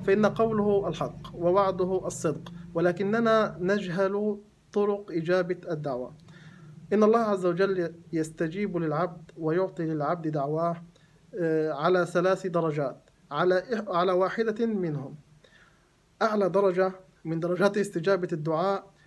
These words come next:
أن يختزل الله عز وجل هذه الدعاء، هذه الدعوة لهذا العبد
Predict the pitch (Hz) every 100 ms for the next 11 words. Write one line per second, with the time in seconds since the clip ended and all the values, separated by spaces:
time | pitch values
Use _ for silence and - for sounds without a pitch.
0 | - 170 170 175 - 214 202 196 165 156
1 | - _ - 165 185 180 175 175 190 165
2 | 190 180 185 151 156 160 175 175 202 180
3 | 185 156 185 147 135 156 165 185 180 185
4 | 175 214 170